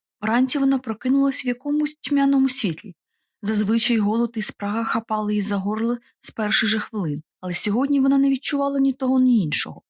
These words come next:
Вставши, вона рушила на кухню допомагати готувати сніданок. Навколишній світ, як і раніше, залишався безбарвним. Звуки зазвичай такі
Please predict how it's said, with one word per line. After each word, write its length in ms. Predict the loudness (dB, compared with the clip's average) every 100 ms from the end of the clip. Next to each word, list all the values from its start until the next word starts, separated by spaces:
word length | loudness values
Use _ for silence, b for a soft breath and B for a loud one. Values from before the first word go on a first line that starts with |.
| _ _ _ _
Вставши, 500 | -8 -2 0 0 0
вона 260 | 2 2 2
рушила 420 | 0 0 0 0
на 140 | 2 0
кухню 360 | -2 -2 0
допомагати 680 | 0 0 0 0 0 -2 -2
готувати 500 | -4 -4 -4 -6 -4
сніданок. 640 | -2 -2 -2 -4 -8 -14 _
Навколишній 640 | -8 -6 -4 -2 -2 -2
світ, 360 | -2 -2 -2 -2 -10 _ _
як 180 | -6 -2
і 40 |
раніше, 540 | 0 0 2 2 0 0
залишався 600 | 0 0 0 0 -2 -2
безбарвним. 640 | -2 -4 -4 -6 -8 -14 -16 _ _ _
Звуки 380 | -4 -2 0 -2
зазвичай 500 | -2 -2 -2 -2 -2
такі 460 | -4 -6 -4 -4